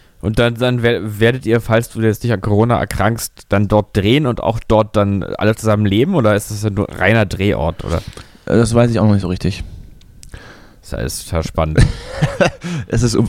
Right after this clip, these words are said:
Speaker 1: Also,
Speaker 2: ich
Speaker 1: wirklich.
Speaker 2: weiß es, also wahrscheinlich, also wir werden ja sowieso ein paar Szenen, das hat ja viel mit Wasser zu tun. Ach, guck mal, das ist auf einer Insel. Ich guck hier gerade. Das ist Stralsund drüber, Richtung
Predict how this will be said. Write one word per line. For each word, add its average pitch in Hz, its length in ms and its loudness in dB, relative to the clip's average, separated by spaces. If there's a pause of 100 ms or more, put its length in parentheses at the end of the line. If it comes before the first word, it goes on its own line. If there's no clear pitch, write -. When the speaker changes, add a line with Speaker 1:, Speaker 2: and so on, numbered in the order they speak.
Speaker 1:
Also, 92 280 2
Speaker 2:
ich 113 160 4
Speaker 1:
wirklich. 82 260 -2
Speaker 2:
weiß 127 160 4
es, 117 200 0
also 113 300 2
wahrscheinlich, 143 680 2 (1300)
also 113 160 4
wir 117 100 4
werden 120 200 6
ja 123 140 6
sowieso 117 300 4
ein 120 60 0
paar 117 160 2
Szenen, - 440 2 (340)
das 95 360 0
hat 117 100 2
ja 107 60 4
viel 110 240 4
mit 107 160 0
Wasser 123 200 2
zu - 120 -8
tun. - 260 2
Ach, - 80 -2
guck - 160 0
mal, 80 100 0
das 98 120 0
ist - 100 -4
auf - 140 0
einer - 140 0
Insel. 135 420 2 (1600)
Ich - 100 0
guck - 160 4
hier 120 120 4
gerade. 95 400 0 (760)
Das - 140 -6
ist 117 120 0
Stralsund 135 520 4
drüber, 139 440 4 (1600)
Richtung 127 560 2